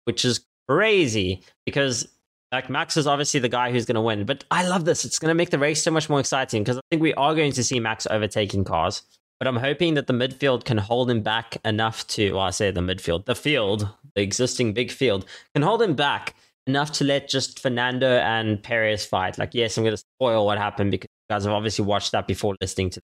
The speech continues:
Perez and Alonso are gonna have a battle like the ages. It's gonna be sick. So let's look at those Q two results. We ended up having Max Verstappen ending fifteenth 'cause he didn't get a time. Valtteri Bottas was fourteenth, Kevin Magnussen, Zhou Guanyu, Nico Hulkenberg.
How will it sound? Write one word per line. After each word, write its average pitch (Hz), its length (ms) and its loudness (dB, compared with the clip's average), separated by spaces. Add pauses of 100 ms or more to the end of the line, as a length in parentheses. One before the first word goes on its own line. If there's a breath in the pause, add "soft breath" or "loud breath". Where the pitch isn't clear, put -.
(240)
Perez 143 240 0
and 123 120 2
Alonso 113 320 0
are 101 40 -2
gonna 104 120 0
have 101 100 -2
a 95 60 0
battle 101 480 -2
like 87 180 0 (460)
the 101 80 0
ages. 92 400 0
It's 92 160 -8
gonna 101 160 -2
be 95 80 0
sick. - 440 -2
So 107 200 0
let's 147 240 0
look 160 120 0
at 175 40 4
those 139 180 2
Q 139 240 0
two 127 220 2
results. 98 440 0
We 104 120 2
ended 120 180 0
up 120 140 0
having 107 360 -2
Max 107 280 -4
Verstappen 104 600 -2
ending 98 360 -2
fifteenth 123 440 -2
'cause 90 160 -2
he 92 40 -6
didn't - 480 -10
get - 20 0
a - 80 -2
time. 139 380 -2 (440 soft breath)
Valtteri 139 280 0
Bottas 139 440 0
was 110 160 2
fourteenth, 143 600 0
Kevin 131 240 0
Magnussen, 120 640 2
Zhou 107 240 2
Guanyu, 107 420 2
Nico 104 360 0
Hulkenberg. 98 640 0